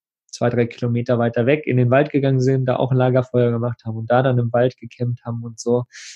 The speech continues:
Also das waren so, so meine Erfahrungen. Wir sind jetzt nicht, also wir sind immer mal wieder weggefahren auch, wir sind auch zu meinen Großeltern gefahren und so, also so die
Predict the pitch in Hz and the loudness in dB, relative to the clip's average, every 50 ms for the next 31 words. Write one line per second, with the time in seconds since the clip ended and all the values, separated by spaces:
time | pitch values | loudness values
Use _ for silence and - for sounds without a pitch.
0 | - _ _ 110 113 127 131 - - 151 131 120 113 113 - - 117 117 113 107 | -20 _ _ 0 0 0 2 2 2 4 4 4 2 2 0 -4 -4 -4 -2 0
1 | 110 120 131 127 113 107 - - 110 107 107 107 107 107 107 107 107 107 113 117 | 2 2 4 2 2 0 -2 -4 -4 -2 -2 -4 -6 -10 -16 -20 -20 -12 -6 -4
2 | 120 117 - - - 120 123 123 - - 110 113 113 117 113 110 127 139 - 143 | -4 -4 -6 -8 -6 -6 -4 -4 -6 -8 -8 -4 -2 -2 0 0 0 -2 -2 -2
3 | 139 147 151 139 127 120 113 117 110 110 104 120 170 - - 175 - - - 147 | 0 2 4 4 4 4 4 4 2 2 2 0 -2 0 -2 -4 -4 -2 -2 0
4 | 147 147 143 143 - - 131 139 139 143 143 143 131 123 117 117 117 117 117 - | 2 2 0 -2 -2 0 2 4 4 4 4 2 2 0 -2 -2 -4 -6 -8 -10
5 | - - 110 107 110 - _ _ - 170 165 - 135 127 131 127 123 123 123 - | -12 -20 _ -20 -20 -20 _ _ -4 -4 -2 0 0 0 2 0 0 0 -2 -4
6 | - 123 123 123 123 123 123 120 120 117 - - 123 120 123 117 117 107 107 110 | -6 -4 -2 -2 -2 -2 -4 -6 -8 -12 -8 -4 -4 -4 -2 -4 -6 -8 -6 -6
7 | 120 113 117 120 113 | -6 -2 -2 -4 -4